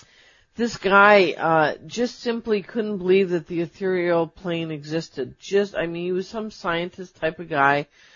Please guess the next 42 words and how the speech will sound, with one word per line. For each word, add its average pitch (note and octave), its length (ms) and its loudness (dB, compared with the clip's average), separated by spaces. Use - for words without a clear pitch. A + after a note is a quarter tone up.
and E3 240 -2
he F#3+ 160 -2
was F3 160 2
pretty G#3+ 320 -8
stubborn E3+ 680 0
and D#3 220 -6
stuck - 320 -4
in F#3 80 -6
his F3 180 -6
ways D#3+ 520 -2
and, C#3+ 340 -10
you D3 140 -10
know, D3 220 -8
just D3+ 440 -16
couldn't G3 440 -6
imagine E3 580 -2
it. B2+ 160 -10
And, F3+ 460 4
uh, E3+ 380 6
and F3 200 -6
so - 180 -10
you G#3+ 180 -2
think B3+ 320 -8
that G3+ 140 4
after F#3+ 340 2
he F#3+ 240 -6
dies, F3 540 4
then, E3 380 -4
then F3 280 0
he G#3 100 -4
begins E3+ 460 -6
to E3 100 -10
realize E3 540 2
that D3 180 -8
this, - 260 -12
you D#3 160 -8
know, D3+ 180 -4
that A2+ 260 -4
both E3 320 -4
worlds E3+ 300 -4
actually D#3 480 -2
exist. D#3 500 -6